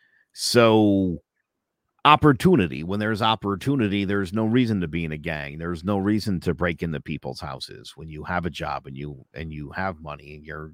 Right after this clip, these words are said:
getting a livable wage. For people to suggest, like, that's some sort of, like,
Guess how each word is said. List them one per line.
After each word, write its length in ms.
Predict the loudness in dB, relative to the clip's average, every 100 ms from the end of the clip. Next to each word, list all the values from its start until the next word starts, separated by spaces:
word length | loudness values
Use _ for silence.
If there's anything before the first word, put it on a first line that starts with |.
| _
getting 220 | -2 0 0
a 40 |
livable 440 | -2 -2 -4 -6
wage. 460 | -6 -8 -12 -16 -20 _ _ _ _ _ _ _ _ _ _
For 140 | 6
people 320 | 8 8 10 10
to 280 | 10 10 8
suggest, 680 | 4 0 4 4 4 2
like, 260 | 4 4 4
that's 280 | 0 0 0
some 240 | -2 -2
sort 300 | 0 2 2
of, 140 | 2 2
like, 420 | 2 2 -4